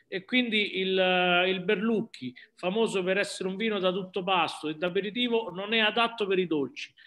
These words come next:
Ripeto, poi ognuno può fare quello che vuole, però se devo dare il mio consiglio, il Berlucchi sta male con il dolce.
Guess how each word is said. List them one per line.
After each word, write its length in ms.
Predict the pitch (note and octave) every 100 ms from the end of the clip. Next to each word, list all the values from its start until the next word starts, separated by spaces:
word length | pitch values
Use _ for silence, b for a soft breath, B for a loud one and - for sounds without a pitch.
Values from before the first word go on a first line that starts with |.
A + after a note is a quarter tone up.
| b b b
Ripeto, 520 | - G#3+ A3 G#3 D3+ D#3+
poi 440 | B3 B3 A#3+ B3
ognuno 480 | A3 G#3+ G#3+ B3+ A#3
può 100 | F#3
fare 220 | - F3 F3
quello 220 | G#3 F#3+
che 100 | F3+
vuole, 300 | E3 D3+ C#3+
però 160 | G#3
se 160 | F#3 E3+
devo 200 | G3+ G#3
dare 200 | G#3+ G#3
il 80 | G#3
mio 120 | A#3
consiglio, 680 | A#3+ A#3+ - C4+ A#3 A3 -
il 120 | - F3+
Berlucchi 460 | G#3+ A#3 B3+ A3
sta 180 | F#3 G#3+
male 260 | G#3 G#3 F3
con 140 | F3
il 160 | E3 D3
dolce. 420 | C3+ - -